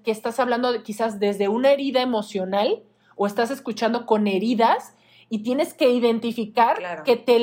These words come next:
Speaker 1: dolió por la herida, pero no porque la persona te haya hablado mal, o te haya gritado, o te haya
Speaker 2: Sí, es
Speaker 1: ofendido,
Speaker 2: distinto,
Speaker 1: te-".
Speaker 2: es totalmente
Speaker 1: es correcto.
Speaker 2: distinto.
Speaker 1: Entonces, cuando algo
Speaker 2: Sí.
Speaker 1: te mueve, pre-, cuestiónate el, a ver, ¿qué herida tocó?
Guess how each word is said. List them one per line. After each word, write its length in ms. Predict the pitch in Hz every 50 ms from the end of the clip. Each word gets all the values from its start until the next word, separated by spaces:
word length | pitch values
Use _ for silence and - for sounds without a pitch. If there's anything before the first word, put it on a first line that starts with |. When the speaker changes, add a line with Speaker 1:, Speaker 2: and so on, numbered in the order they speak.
| 233
Speaker 1:
dolió 540 | 220 196 220 214 214 226 240 247 254 254 -
por 180 | 330 339 359 320
la 160 | 254 226 208
herida, 640 | 196 196 196 240 339 427 415 294 196 170 - - _ _ _ _ _ _ -
pero 180 | 220 214 220
no 180 | 226 240 254 247
porque 280 | - 339 339 - 311 262
la 160 | 233 220 -
persona 520 | 220 208 - - 240 247 269 285 285 - -
te 200 | 233 208 208 214
haya 320 | 220 226 233 220 311 320
hablado 540 | 311 - - 202 190 202 196 196 190 208 208
mal, 400 | 240 269 311 339 330 285 - _ _ _ _ _ _ -
o 160 | 214 214 214
te 120 | - 226
haya 220 | 214 214 220 226 214
gritado, 580 | 214 208 190 185 _ - 254 285 254 240 208
o 100 | - 196
te 120 | - 220 208
haya 160 | 208 220 220
Speaker 2:
Sí, 40 | 214
es 20 | 202
Speaker 1:
ofendido, 340 | 214 202 202 254 294 247 220
Speaker 2:
distinto, 140 | - 214 190
Speaker 1:
te-". 40 |
Speaker 2:
es 80 | - -
totalmente 460 | - 196 - 190 190 240 202 226 254
Speaker 1:
es 120 | 262 277 262
correcto. 440 | 262 254 240 - - 180 - - 208
Speaker 2:
distinto. 200 | 190 - - _
Speaker 1:
Entonces, 200 | _ - 226 -
cuando 260 | - 269 262 269 269
algo 200 | 285 311 339 381 392
Speaker 2:
Sí. 100 | - -
Speaker 1:
te 120 | 247 233
mueve, 800 | 254 262 277 277 285 285 277 269 254 254 247 269 381 539 - _ _ _ _ _ _ _ _ _ _ -
pre-, 260 | 247 254 240 - -
cuestiónate 640 | - 247 240 - - 285 269 277 277 285 - 269 240
el, 280 | 226 214 214 - - - _ _ _ _ _ _ _ _ _ _ _ _ _
a 100 | - 196
ver, 340 | 202 214 214 208 - - - - _ _ _ _ _ _ _ _ _ -
¿qué 140 | 247 254
herida 340 | 254 254 262 262 254 247 247
tocó? 460 | - 196 - - - 214 214 208 214